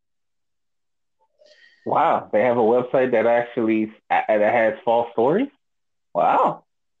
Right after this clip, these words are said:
H-, how many people have you met off of Meet Me, Miss D Hickey?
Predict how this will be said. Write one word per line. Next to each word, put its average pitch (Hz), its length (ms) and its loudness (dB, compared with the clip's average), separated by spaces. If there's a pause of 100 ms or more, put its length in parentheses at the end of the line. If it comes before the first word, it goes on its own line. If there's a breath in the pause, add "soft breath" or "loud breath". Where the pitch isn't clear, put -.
(1080 soft breath)
H-, 180 80 0
how 320 180 2
many 370 180 0
people 247 280 -2
have 214 180 -2
you 180 140 -2
met 147 380 -2 (220)
off 95 240 -2
of 101 160 -8
Meet 101 300 -6
Me, 82 360 -10 (340)
Miss 107 260 -4
D 92 200 -6
Hickey? - 400 -12